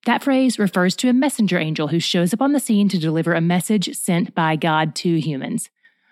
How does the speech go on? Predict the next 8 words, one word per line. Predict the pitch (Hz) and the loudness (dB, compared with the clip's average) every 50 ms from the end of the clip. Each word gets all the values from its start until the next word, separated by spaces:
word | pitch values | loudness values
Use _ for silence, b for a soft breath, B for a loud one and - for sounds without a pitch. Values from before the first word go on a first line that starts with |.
| _ _ | _ _
But | - 190 | -2 0
in | 180 185 202 | 2 2 2
this | 277 339 - - | 2 2 0 0
instance, | - 185 175 - - 180 170 214 214 - - _ _ _ _ | 0 0 0 0 0 -2 -2 -2 -4 -6 -10 _ _ _ _
the | - 185 | -6 -6
text | - - 185 175 - - - | -2 -2 -2 -2 -2 -4 -4
says, | - 190 170 165 165 160 - - _ _ _ _ _ _ _ | -2 0 2 2 0 0 -2 -6 _ _ _ _ _ _ _
"the | - 277 277 277 277 262 220 - | 0 2 2 4 2 2 0 -2